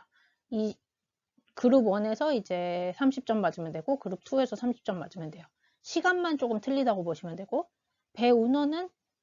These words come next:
독해가 칠십 분, 작문이 육십 분. 그래서 세 시간, 어, 이 듣기 사십 분, 그리고 말하기는 십오 분이에요. 베우노에서는.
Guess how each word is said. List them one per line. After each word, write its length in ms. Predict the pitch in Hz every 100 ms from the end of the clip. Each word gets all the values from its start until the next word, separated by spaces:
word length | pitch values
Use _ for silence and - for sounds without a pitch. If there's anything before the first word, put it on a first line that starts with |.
| -
독해가 720 | 269 269 - 311 277 294 311
칠십 440 | - 277 - 202
분, 220 | 254 320 415 _ _ -
작문이 600 | - 196 208 202 208 190
육십 360 | 165 - -
분. 160 | - 165 _ _
그래서 360 | - 156 220 269 _ _ _ _ _ _
세 200 | - 302
시간, 240 | 302 294 - -
어, 680 | 196 190 185 180 175 170 170 - _ _ _ _ _ _ _ _ _ _ _ _
이 140 | 226 202
듣기 640 | - 262 - 285 302 302 _ _ _ _ _ _ _
사십 420 | - 208 - -
분, 220 | 277 392 - _
그리고 320 | - 190 190
말하기는 680 | 180 185 240 285 226 214 214
십오 500 | - - 302 202 233
분이에요. 460 | 277 220 151 147 147 _ _ -
베우노에서는. 760 | 202 190 185 180 165 202 170